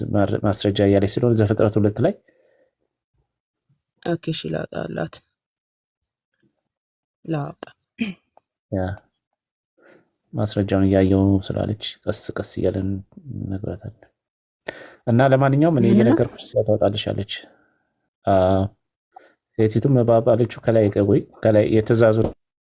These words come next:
Speaker 1: ነው። ይሄማ በቃ ኦልሞስት ጥሰዋል፣ ከመጣሳቸው በፊት ያለውን ትእዛዝ። እግዚአብሔር ህጉን ሰጣቸው፣ ሰሚራ የህግ ሰጣቸው አትብሉ ብሎ። ዘፍጥረት ምዕራፍ ሁለት ላይ ነው ያለው።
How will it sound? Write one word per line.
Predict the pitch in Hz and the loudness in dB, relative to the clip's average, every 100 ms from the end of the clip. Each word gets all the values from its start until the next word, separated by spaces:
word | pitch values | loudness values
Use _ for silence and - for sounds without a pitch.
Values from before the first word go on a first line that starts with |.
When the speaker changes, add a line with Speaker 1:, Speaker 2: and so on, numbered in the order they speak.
| _ _ - | _ _ -2
Speaker 1:
ነው። | 113 | 0
ይሄማ | 127 185 | 2 2
በቃ | 139 | 2
ኦልሞስት | 120 117 110 - | 2 2 0 -4
ጥሰዋል፣ | - 117 101 | -2 0 2
ከመጣሳቸው | 107 110 113 101 101 | 2 2 2 0 0
በፊት | 98 - - | -2 -2 -6
ያለውን | 104 101 | -4 -6
ትእዛዝ። | 98 95 - _ _ _ _ _ - | -6 -10 -14 _ _ _ _ _ -2
እግዚአብሔር | 120 131 123 | 2 2 2
ህጉን | 123 131 | 2 2
ሰጣቸው፣ | 123 110 101 - 220 _ _ _ _ - | 0 2 0 0 -4 _ _ _ _ -18
ሰሚራ | - - 104 104 98 | -8 -2 2 4 4
የህግ | 95 104 110 | 2 2 2
ሰጣቸው | 101 98 98 98 107 | 0 2 0 2 0
አትብሉ | - 101 98 | 2 2 2
ብሎ። | 95 139 214 - _ _ _ _ _ _ _ _ _ _ _ _ | 2 0 0 -12 _ _ _ _ _ _ _ _ _ _ _ _
ዘፍጥረት | - 110 107 110 110 - | -2 0 2 2 0 0
ምዕራፍ | 113 117 110 107 | 0 4 4 2
ሁለት | 110 104 101 | 2 2 2
ላይ | 104 104 | 2 2
ነው | 101 | 4
ያለው። | 95 107 | 2 0